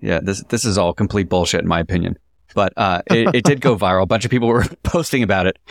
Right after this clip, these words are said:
Speaker 1: saying that authentic is the word of the year. And then I was, <laughs> you know, myself and others were questioning whether or not these posts were authentic. Um, in any case, there you
Speaker 2: Good.
Speaker 1: go.
Speaker 2: That's good.
Speaker 1: <laughs> People seem to,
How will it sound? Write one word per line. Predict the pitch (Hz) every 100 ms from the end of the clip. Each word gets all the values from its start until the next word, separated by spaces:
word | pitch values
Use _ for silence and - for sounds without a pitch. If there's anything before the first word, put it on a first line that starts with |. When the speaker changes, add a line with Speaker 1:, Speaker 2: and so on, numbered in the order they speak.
| -
Speaker 1:
saying | - 110 101
that | 98
authentic | 113 110 135 127 113 104
is | 87
the | 101
word | 95 95
of | 82
the | 87
year. | 85 78 - _ _ _ -
And | 107
then | 104 95 -
I | 98
was, | 95 85 -
<laughs> |
you | 139 196
know, | 120 - _ _
myself | 113 110 107
and | 101
others | 95 98 92
were | 95
questioning | 107 98 101 95
whether | 95 90 85
or |
not | 92 85
these | 98 95
posts | 98 90 -
were | 87 -
authentic. | 92 - 92 - - - _ _ _ _ -
Um, | 95 92
in | 120 117
any | 117 110
case, | 104 90 - -
there | 120 107 110
you | 113
Speaker 2:
Good. |
Speaker 1:
go. | 92 85 -
Speaker 2:
That's | 117 -
good. | 123 113 - 143
Speaker 1:
<laughs> | - 202
People | 135 185 147
seem | 147 127
to, | 123 104